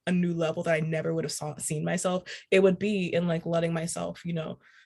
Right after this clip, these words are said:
do those projects where I'm, like, hesitant. I'm like, "Oh no, this might be too big. This might be too different. Might be too out of my box." You know, that's how, you know,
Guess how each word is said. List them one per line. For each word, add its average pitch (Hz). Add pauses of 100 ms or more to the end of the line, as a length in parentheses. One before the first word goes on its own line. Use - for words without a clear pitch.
(140)
do 185
those 175
projects 160
where 160
I'm, 160
like, 135 (160)
hesitant. 175
I'm 180
like, 170
"Oh 247
no, 240
this 226
might 220
be 233
too 247
big. 254 (180)
This 185
might 190
be 220
too 220
different. 226
Might 190
be -
too 214
out 202
of 202
my 190
box." 196 (440)
You 190
know, 180
that's 220
how, 185
you 180
know, 165